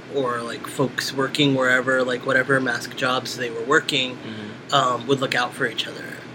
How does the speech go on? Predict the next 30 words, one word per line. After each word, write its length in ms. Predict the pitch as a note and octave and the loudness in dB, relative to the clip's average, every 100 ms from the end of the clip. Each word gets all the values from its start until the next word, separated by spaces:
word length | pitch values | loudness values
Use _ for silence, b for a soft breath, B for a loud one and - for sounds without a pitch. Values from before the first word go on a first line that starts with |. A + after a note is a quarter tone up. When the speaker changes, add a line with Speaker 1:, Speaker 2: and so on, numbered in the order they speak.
| - - - - C3 | -16 -16 -16 -8 0
Speaker 1:
Um, 340 | B2 A2+ G#2+ G2+ - - - - - - | 0 0 -4 -12 -14 -16 -16 -18 -12 -10
and 180 | B2 A#2+ | -8 -2
so 120 | C#3 | 6
that 160 | E3 A#3 | 6 8
was 160 | B3+ | 6
a 80 | A#3 - - - - - - | 4 2 -12 -16 -18 -18 -18
part 340 | - F#3 G3 - | -4 4 4 4
of 140 | E3+ | 0
why 200 | E3+ F3 | 2 4
I 40 | F3+ | 4
got 200 | F3+ F3+ | 2 4
that, 220 | F#3+ F3 | 2 2
but 80 | D3+ | 0
that 160 | C#3 C3 | -2 0
was 120 | C3+ | -4
the 80 | C3+ | -4
first, 300 | B2+ - - - - - - | -6 -8 -10 -12 -16 -16 -12
like, 360 | - A#2+ - - - - - - - | -6 -6 -6 -12 -14 -16 -16 -18 -2
big 180 | C3+ B2 - - - - | 0 0 -6 -16 -16 -18
thing 420 | - - D3+ C3 B2+ | -8 4 4 4 -2
that 100 | A#2+ | -2
I 120 | B2 | -2
got. 260 | A#2+ A#2 - - - - | -2 -4 -8 -12 -14 -6
And 100 | C3+ | 0
I 80 | |
got 200 | C3+ C3+ | 4 6
it 180 | C3+ C3+ C3+ C3+ | 6 4 0 2
on 480 | C3+ C3 B2 B2+ B2+ - - - - - - - - | 2 2 -2 -4 -10 -14 -16 -18 -18 -18 -20 -16 -4
Halloween 600 | D#3+ D#3+ C#3+ B2+ D#3+ G3 - - - | 4 6 6 4 2 -2 -6 -12 -2
of 600 | C3+ C3+ B2+ B2+ B2 A#2 | 2 4 4 4 2 0